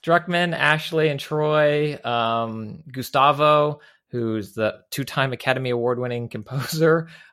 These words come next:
uh, also the composer on The Last of Us. It's, uh,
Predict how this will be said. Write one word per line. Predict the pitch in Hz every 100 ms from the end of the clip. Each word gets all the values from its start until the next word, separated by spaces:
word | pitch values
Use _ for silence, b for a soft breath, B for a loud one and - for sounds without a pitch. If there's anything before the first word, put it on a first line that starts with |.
| -
uh, |
also | 120 110 113 -
the | 117
composer | - 117 117 113 120
on | 110 110 110 110 113 - -
The |
Last | 117 117 -
of | 131
Us. | 131 131 - -
It's, | 147 180 -
uh, | 330 240 165 123 110